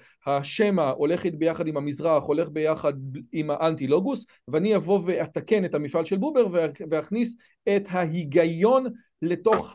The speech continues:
עם האוזן. בובר מדבר על עם האוזן,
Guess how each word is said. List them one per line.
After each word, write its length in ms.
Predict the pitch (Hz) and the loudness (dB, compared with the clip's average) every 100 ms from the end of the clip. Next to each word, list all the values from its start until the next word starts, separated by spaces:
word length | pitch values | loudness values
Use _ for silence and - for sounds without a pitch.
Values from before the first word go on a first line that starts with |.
| _ 185 | _ 0
עם 220 | 196 175 | 2 2
האוזן. 520 | 165 185 147 135 120 | 0 -2 -2 -4 -2
בובר 220 | 185 208 | 2 2
מדבר 360 | 180 156 165 147 | 2 -2 0 0
על 140 | 135 | -2
עם 240 | - 156 135 | -2 -4 -2
האוזן, 480 | 165 294 226 220 | 2 2 2 -2